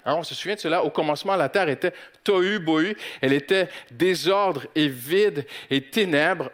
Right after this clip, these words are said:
<clears throat> Et on s'est dit ensemble que la terre avait trois problèmes et l'homme a trois problèmes. L'homme a le problème de, de désordre, de vide intérieur et de ténèbres.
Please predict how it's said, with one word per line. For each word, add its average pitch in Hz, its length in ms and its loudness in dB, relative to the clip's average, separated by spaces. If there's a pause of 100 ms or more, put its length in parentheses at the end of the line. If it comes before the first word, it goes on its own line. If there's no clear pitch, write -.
(100)
<clears throat> - 40 0 (460)
Et 180 260 2
on 160 120 -4
s'est 190 240 -4
dit 196 280 -2
ensemble 220 520 0
que 185 200 -2 (960)
la 175 180 2
terre 247 220 6
avait 156 160 2
trois 254 500 0
problèmes 196 600 2
et 175 120 4
l'homme 202 300 2
a 170 80 4
trois 208 460 -2
problèmes. 160 520 0 (760)
L'homme 196 240 2
a 160 80 4
le 143 60 4
problème 165 400 0
de, 135 160 -2
de 127 160 -6
désordre, 170 840 0 (400)
de 123 140 -4
vide 180 420 0
intérieur 160 400 0
et 151 60 2
de 131 80 -6
ténèbres. 127 560 -6